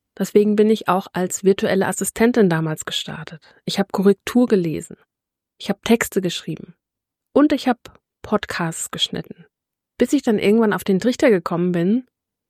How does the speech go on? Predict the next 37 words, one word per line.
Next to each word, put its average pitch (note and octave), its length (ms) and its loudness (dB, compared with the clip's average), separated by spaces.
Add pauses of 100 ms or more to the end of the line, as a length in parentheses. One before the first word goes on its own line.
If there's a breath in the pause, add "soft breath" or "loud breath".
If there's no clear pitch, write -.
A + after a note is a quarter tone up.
(280)
mir F#3+ 120 2
macht G3 180 0
es - 140 -6
eigentlich G#3 340 0
viel B3+ 400 -2
mehr A#3+ 240 4
Spaß, G#3+ 480 -6
den F#3+ 220 2
Weg G#3+ 240 2
dahin G#3 360 2
zu G3+ 220 -4
begleiten, F3 580 -2
als - 240 -4
selbst A#3+ 380 2
in G3+ 140 0
der G3 120 -2
Umsetzung G3 540 0
zu - 140 -10
sein. - 340 -14 (520)
Also A#3 280 2
habe A#3 140 4
ich G#3+ 100 -2
diverse G3 440 2
Ausbildungen G3+ 600 4
gemacht, F#3 480 -2
um F3 140 0
in F3 100 -2
den E3 140 -4
Coaching-Markt F3+ 720 0
überhaupt D#3+ 440 -8
reinzukommen, - 640 -6 (680)
um F3+ 100 0
eine F3 160 2
solide F#3+ 560 2
Grundlage G3+ 640 2
zu - 220 -12
haben. - 260 -16